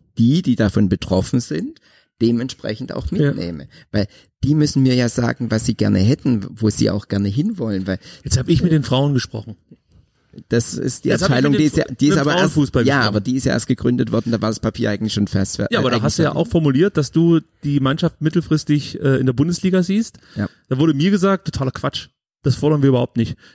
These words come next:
Speaker 3: Wir wollen nicht irgendwie mittelfristig in die Bundesliga, wir wollen Aufmerksamkeit, wir wollen hier starten. Wenn's geil läuft, dann, äh, schaffen wir es vielleicht mal in die zweite Liga. Aber grundsätzlich geht's erstmal darum,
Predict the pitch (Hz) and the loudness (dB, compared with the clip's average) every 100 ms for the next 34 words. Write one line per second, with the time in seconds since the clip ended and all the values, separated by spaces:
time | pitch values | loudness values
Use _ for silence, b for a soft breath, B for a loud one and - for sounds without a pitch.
0 | b 139 135 175 156 - 139 139 131 131 | b 0 2 2 0 -2 -2 -2 -2 -2
1 | 143 147 143 127 127 117 196 185 175 160 | -2 0 -2 0 0 0 0 0 0 0
2 | 127 117 117 - 226 220 - 180 175 170 | 0 0 0 0 0 0 0 -2 0 -2
3 | 135 120 123 120 113 127 139 175 180 175 | -2 -2 -2 -2 -2 0 0 2 2 0
4 | B B 147 135 - 127 180 139 185 208 | B B -2 -2 0 2 4 4 4 2
5 | - 143 143 135 135 156 160 160 160 147 | 0 -2 0 2 2 0 0 0 2 0
6 | 143 143 135 123 - 190 196 196 190 190 | 0 0 0 0 0 0 0 2 4 2
7 | - 127 - 247 226 175 165 170 170 - | 2 0 2 0 0 0 -2 0 -2 0
8 | 160 139 156 156 | 0 2 0 -2